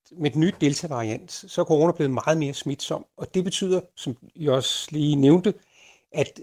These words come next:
en stor del af smitten kommer til at ske i skoler her til efteråret.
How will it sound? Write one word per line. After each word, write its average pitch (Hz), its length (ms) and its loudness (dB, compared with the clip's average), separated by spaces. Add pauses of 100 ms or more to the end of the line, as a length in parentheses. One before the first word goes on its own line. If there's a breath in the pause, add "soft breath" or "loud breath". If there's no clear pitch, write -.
(200)
en 147 100 -2
stor 208 220 4
del 180 180 0
af 180 60 -2
smitten 165 340 -2
kommer 160 240 -6
til 151 160 -6
at 143 60 -4
ske - 160 -8
i 151 380 -8 (220)
skoler 139 420 2
her - 200 -4
til 143 220 -6
efteråret. - 380 -8